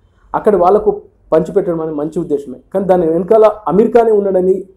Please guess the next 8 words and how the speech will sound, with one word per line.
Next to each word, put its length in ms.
వార్త 300
స్ప్రెడ్ 400
చేయడం 300
కరెక్ట్ 240
కాదనేది 680
చాలామంది 360
నెటిజన్లు 540
భావిస్తున్నారు. 480